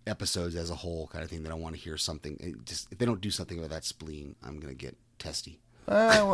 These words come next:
Speaker 2: I, I wanna see more of what Trish can do other than the agility and the eyesight.
Speaker 1: Yeah.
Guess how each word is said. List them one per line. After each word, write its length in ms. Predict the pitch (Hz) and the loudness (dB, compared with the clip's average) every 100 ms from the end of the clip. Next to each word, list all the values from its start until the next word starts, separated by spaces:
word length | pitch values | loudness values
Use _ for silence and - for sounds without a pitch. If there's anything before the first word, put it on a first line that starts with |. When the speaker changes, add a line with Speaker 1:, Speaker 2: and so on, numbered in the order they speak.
| 113 | 12
Speaker 2:
I, 200 | 143 135 | 12 12
I 140 | 135 | 12
wanna 240 | 156 147 | 12 12
see 220 | 123 - 123 | 10 6 6
more 240 | 113 110 | 8 8
of 300 | 104 92 98 | 8 4 2
what 280 | 101 107 - - | 8 8 6 -4
Trish 380 | - - 120 - | -2 2 2 2
can 200 | 95 87 | 0 2
do 220 | 92 117 | 4 8
other 260 | 98 90 87 | 8 8 6
than 380 | 90 95 90 82 | 2 2 0 0
the 160 | 87 | 0
agility 720 | 85 - 90 90 90 85 85 | 0 2 4 4 2 0 0
and 280 | 82 80 80 | 0 -2 -4
the 340 | 80 78 76 - - | -6 -6 -8 -8 4
eyesight. 640 | 92 95 - 78 71 65 - - - - - - | 8 8 6 0 -2 -6 -12 -20 -20 -20 -20 -6
Speaker 1:
Yeah. 260 | 107 98 | -2 -2